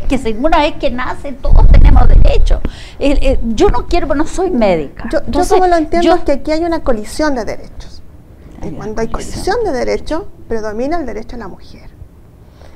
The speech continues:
Speaker 2: Es, así lo vemos nosotros.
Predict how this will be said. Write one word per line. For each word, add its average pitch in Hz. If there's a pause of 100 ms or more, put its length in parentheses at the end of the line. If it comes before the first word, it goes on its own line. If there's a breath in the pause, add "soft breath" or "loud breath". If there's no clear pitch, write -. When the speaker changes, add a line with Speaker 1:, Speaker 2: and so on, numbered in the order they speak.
(720 loud breath)
Speaker 2:
Es, -
así -
lo 320
vemos 285
nosotros. -